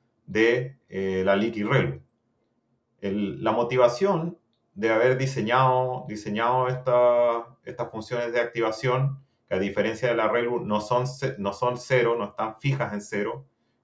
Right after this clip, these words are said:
para el caso, eh, para el caso de, del dominio negativo, es, eh, que algunos investigadores reportaban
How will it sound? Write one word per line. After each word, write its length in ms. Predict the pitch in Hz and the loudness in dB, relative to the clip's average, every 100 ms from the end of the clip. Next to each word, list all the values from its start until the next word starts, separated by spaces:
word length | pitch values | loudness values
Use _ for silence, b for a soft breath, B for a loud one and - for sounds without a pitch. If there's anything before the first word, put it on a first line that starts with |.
| _ | _
para 180 | 98 98 | -2 0
el 120 | 95 | 2
caso, 720 | 113 107 - 113 110 110 - - | 2 2 2 -2 -2 -6 -10 -10
eh, 480 | 98 98 98 95 92 92 92 - | -6 -4 -4 -4 -6 -10 -10 -2
para 160 | 98 | 0
el 80 | 101 | 0
caso 360 | 113 - 110 101 | 0 -2 -2 -4
de, 140 | 98 | -4
del 220 | - 101 | -6 -6
dominio 360 | 98 101 107 104 | -4 -4 -2 -2
negativo, 720 | 101 98 95 165 135 135 - _ _ _ _ _ | 0 0 0 0 0 0 -6 _ _ _ _ _
es, 420 | - 113 117 - _ | -2 -2 -2 -6 _
eh, 500 | 101 95 95 92 87 | -6 -2 -2 -4 -4
que 80 | 104 | -2
algunos 380 | 98 117 117 107 | 0 0 -2 -4
investigadores 800 | 101 - 104 98 104 120 120 107 | -6 -8 -2 4 6 6 2 -2
reportaban 920 | 107 104 98 123 127 113 120 135 | -2 -2 0 4 4 4 0 -4